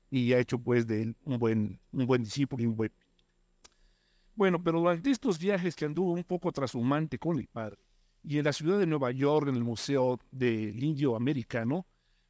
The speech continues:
pues descubre otras manifestaciones de arte. Una cosa semejante a lo que había pasado a los pintores expresionistas, a los fauves europeos,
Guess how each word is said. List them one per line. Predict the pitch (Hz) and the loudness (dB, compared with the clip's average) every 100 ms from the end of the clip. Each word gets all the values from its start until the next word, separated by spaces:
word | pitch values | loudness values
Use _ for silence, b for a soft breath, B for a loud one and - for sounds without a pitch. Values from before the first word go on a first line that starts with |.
| _ | _
pues | 151 156 | 0 0
descubre | 160 - 240 180 196 - | 0 -2 0 2 2 2
otras | 180 170 | -2 0
manifestaciones | 170 147 - 135 - 156 147 131 | 0 -2 -6 -8 -4 -2 -2 -2
de | |
arte. | 143 135 - - _ _ | -4 -4 -12 -20 _ _
Una | 220 220 | 0 0
cosa | 196 190 185 | 2 0 0
semejante | 170 135 113 156 135 135 | 0 0 0 -2 0 -2
a | |
lo | 123 | -2
que | 123 | -2
había | 123 | -2
pasado | 131 127 - 127 | -2 -4 -2 -2
a | 120 | -2
los | 98 90 - _ _ - | -4 -8 -16 _ _ -6
pintores | 120 117 143 120 | -2 2 2 2
expresionistas, | 113 - 107 113 131 - 110 | -2 -6 -4 0 0 -2 -6
a | 107 | -8
los | 98 | -10
fauves | - 123 117 165 - - - | -2 2 4 2 -4 -18 -6
europeos, | 123 120 113 147 120 185 | -4 -4 -2 0 0 -4